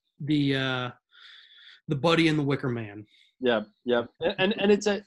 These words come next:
Speaker 2: and it's a fascinating scene because Christopher Lee has this whole thing where he basically is just like, "We're, we are going to give you one of the greatest gifts we could give you," right?
Speaker 1: <laughs>
Speaker 2: Which is something that is so rare in this day and age, a martyr's death.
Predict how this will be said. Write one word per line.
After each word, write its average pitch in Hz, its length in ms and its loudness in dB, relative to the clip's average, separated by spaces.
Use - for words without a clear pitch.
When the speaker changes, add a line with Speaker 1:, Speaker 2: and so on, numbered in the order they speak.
Speaker 2:
and 180 100 0
it's 202 100 0
a 220 60 2
fascinating 208 680 2
scene 196 220 -2
because 156 320 2
Christopher 247 320 -2
Lee 220 140 0
has 180 120 2
this 160 120 -2
whole 190 220 0
thing 185 160 2
where 160 100 2
he 147 40 0
basically 170 320 -2
is 156 80 -6
just 156 200 -6
like, 151 120 -4
"We're, 185 340 4
we 190 200 2
are 226 100 4
going 196 280 2
to 185 80 -6
give 175 240 -4
you 165 360 -2
one 151 140 2
of 160 40 2
the 160 60 2
greatest 175 380 0
gifts 180 240 2
we 151 100 -6
could 135 200 -6
give 180 240 -2
you," 113 320 0
right? 170 400 2
Speaker 1:
<laughs> - 80 -20
Speaker 2:
Which - 120 -16
is 156 40 -8
something 185 240 0
that 160 100 2
is - 160 -4
so 190 180 4
rare 180 340 2
in 156 80 0
this 143 140 -2
day 156 120 0
and 165 100 0
age, 160 380 -2
a 156 40 6
martyr's 156 640 4
death. 139 320 2